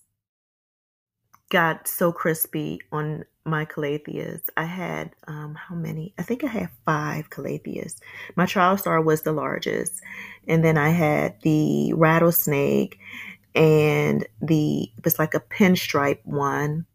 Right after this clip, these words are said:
and two others. I can't remember. I can't remember. Um, it was, I think it was, like, the neon color one. It was green, and then there was one that was, like, the red and black one,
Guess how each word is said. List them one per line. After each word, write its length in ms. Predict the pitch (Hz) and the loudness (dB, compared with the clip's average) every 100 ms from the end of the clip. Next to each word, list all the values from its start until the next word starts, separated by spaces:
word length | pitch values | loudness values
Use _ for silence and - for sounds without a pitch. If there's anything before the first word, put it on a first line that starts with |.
| _ _ _ _ _ _ _ - - - | _ _ _ _ _ _ _ -14 -14 2
and 200 | 160 156 | 4 4
two 240 | - 190 - | 4 4 6
others. 340 | 147 135 143 | 4 2 0
I 60 | - | -4
can't 340 | - 170 151 | 2 2 2
remember. 580 | 139 139 135 147 151 151 | -2 -6 -8 -8 -10 -10
I 40 | 156 | -10
can't 200 | 156 - | -10 -8
remember. 540 | 160 156 - - - - - - - - - _ - | -8 -10 -10 -12 -14 -16 -16 -16 -16 -18 -20 _ 0
Um, 560 | 170 160 156 156 160 - _ _ _ _ _ _ _ _ _ _ _ _ _ _ _ _ _ _ - - _ | 2 2 0 -4 -8 -14 _ _ _ _ _ _ _ _ _ _ _ _ _ _ _ _ _ _ -18 -18 _
it 140 | - 190 | -8 -2
was, 180 | 196 - | -2 -2
I 60 | - | -4
think 160 | 285 415 | -2 4
it 40 | |
was, 160 | 415 302 | 4 4
like, 180 | - | -2
the 100 | 180 | 0
neon 600 | 160 160 190 247 214 175 165 | 0 2 2 2 0 -2 -2
color 400 | - 165 160 - | -2 0 0 0
one. 180 | 160 | 0
It 40 | 170 | 2
was 160 | 196 - | 2 0
green, 680 | - 170 165 165 170 170 | -2 2 4 4 4 4
and 160 | - 165 | 2 2
then 100 | 165 | 4
there 80 | 165 | 4
was 240 | 160 160 | 2 2
one 200 | 156 160 | 0 2
that 120 | 165 - | 0 0
was, 160 | 165 | -2
like, 220 | 170 165 | -2 -4
the 120 | - 156 | -2 0
red 480 | 156 160 160 160 | 2 4 4 2
and 280 | 151 151 147 | 0 -4 -4
black 380 | 156 156 156 - | 0 0 -2 -6
one, 260 | - - | -10 -10